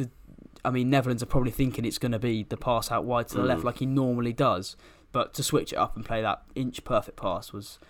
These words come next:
Speaker 1: sublime. And to be fair to Molina, he holds off Van Dijk really well and finishes nicely, because
Speaker 2: Mm.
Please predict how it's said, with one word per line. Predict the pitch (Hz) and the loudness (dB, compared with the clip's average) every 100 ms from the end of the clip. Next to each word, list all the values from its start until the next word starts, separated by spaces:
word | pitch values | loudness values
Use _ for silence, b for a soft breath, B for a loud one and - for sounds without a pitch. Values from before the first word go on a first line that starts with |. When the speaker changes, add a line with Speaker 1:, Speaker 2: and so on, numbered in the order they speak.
| b - | b -10
Speaker 1:
sublime. | 113 110 104 | -4 0 0
And | 117 | 0
to | 151 | 0
be | |
fair | 147 165 | 4 4
to | - | 4
Molina, | 127 127 131 104 | 0 0 0 -2
he | 107 | 0
holds | 135 127 123 | 0 0 -2
off | - | -2
Van | 98 107 | -2 0
Dijk | 113 - 127 | 0 0 -4
really | 110 110 | -2 2
well | 107 104 | 2 2
and | 104 | -2
finishes | - 117 104 98 | -2 -4 -2 -2
nicely, | 117 113 - 76 | 2 0 0 -8
because | - 98 | -2 -2
Speaker 2:
Mm. | 87 | -2